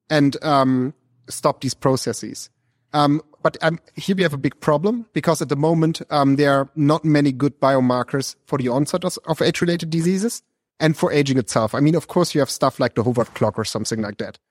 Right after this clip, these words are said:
But I, the Howard clock, um, it's a, um, clock for methylation, for D N A methylation.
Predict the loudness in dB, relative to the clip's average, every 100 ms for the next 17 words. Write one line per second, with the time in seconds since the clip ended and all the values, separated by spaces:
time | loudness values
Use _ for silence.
0 | _ _ 0 0 _ _ 0 2 2 0
1 | 0 -4 -4 -18 _ _ _ _ _ -2
2 | 2 2 0 2 2 2 -2 -2 0 -2
3 | 0 -2 -2 -4 -2 2 0 0 -2 -2
4 | -6 -4 0 0 0 0 -2 -2 -2 -2
5 | -4